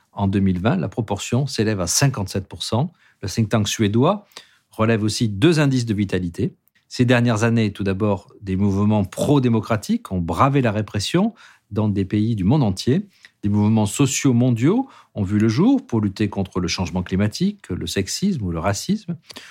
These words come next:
Deuxième constat optimiste, malgré la pandémie, les élections ont pu se tenir dans la plupart des démocraties. En somme, les années quatre-vingt-dix ont bien été un sommet, mais nous ne sommes pas tout à fait au fond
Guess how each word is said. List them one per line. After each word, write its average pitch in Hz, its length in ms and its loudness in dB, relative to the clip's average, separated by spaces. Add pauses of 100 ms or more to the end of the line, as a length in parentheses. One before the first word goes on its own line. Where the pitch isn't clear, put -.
(320)
Deuxième 107 260 2
constat 95 480 -4 (160)
optimiste, - 560 -2 (560)
malgré 104 500 2
la 90 120 0
pandémie, 139 420 0 (240)
les 87 220 -4
élections 95 320 -2
ont - 20 -4
pu 117 140 -2
se - 100 -6
tenir 135 360 2
dans 110 120 2
la 117 120 4
plupart 175 420 2
des 143 80 0
démocraties. 110 560 -4
En 139 80 2
somme, 185 340 2 (480)
les 127 180 4
années 156 180 4
quatre-vingt-dix 139 560 2
ont 113 100 4
bien 123 260 4
été 104 200 0
un 101 100 2
sommet, 156 420 2 (380)
mais 151 240 4
nous 160 120 4
ne 139 80 4
sommes 131 240 0
pas 113 160 0
tout 139 200 -6
à 92 100 0
fait 131 320 -2 (500)
au 139 100 4
fond 196 360 -2